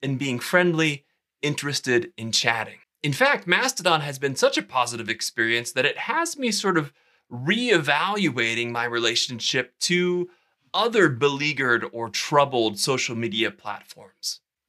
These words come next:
Now, I long ago, uh, checked out of Facebook, fed up with the level of discourse that happens in the average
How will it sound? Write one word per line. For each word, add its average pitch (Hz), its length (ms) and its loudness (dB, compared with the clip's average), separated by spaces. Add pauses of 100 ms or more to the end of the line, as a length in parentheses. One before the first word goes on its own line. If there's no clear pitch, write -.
Now, 165 140 2
I 220 240 4
long 190 240 2
ago, 160 540 4 (300)
uh, 127 120 -10
checked 175 380 2
out 151 180 -2
of 135 80 -4
Facebook, 117 580 -4
fed 160 320 2
up 156 240 0
with 123 400 -6 (240)
the 117 260 -2
level 123 460 0
of - 180 -6
discourse - 720 0
that 101 180 -2
happens 107 520 -2
in 104 140 -6
the 104 200 -8
average 107 680 -6